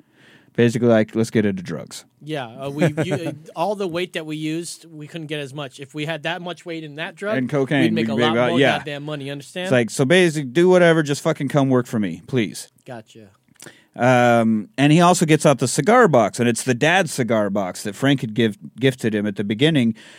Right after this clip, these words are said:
Speaker 1: And Chad's looking at it like, "Oh my God, it's my dad's cigar box." But how the fuck would he know?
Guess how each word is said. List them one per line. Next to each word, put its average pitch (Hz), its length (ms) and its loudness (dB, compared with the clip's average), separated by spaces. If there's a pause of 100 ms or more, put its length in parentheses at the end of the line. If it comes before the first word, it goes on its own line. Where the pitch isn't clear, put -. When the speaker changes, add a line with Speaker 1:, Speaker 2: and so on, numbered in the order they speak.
(140)
Speaker 1:
And 117 180 -4
Chad's 160 340 0
looking 160 280 6
at 147 80 6
it 139 40 4
like, 120 240 -6
"Oh 190 380 4
my 156 220 -6
God, 196 400 -2
it's 151 100 -8
my 175 140 -4
dad's 180 360 0
cigar 214 440 2
box." 202 560 6
But 165 220 4
how 220 220 6
the 330 160 4 (220)
fuck 302 340 0
would 240 180 -2
he 254 280 -2
know? 226 640 -2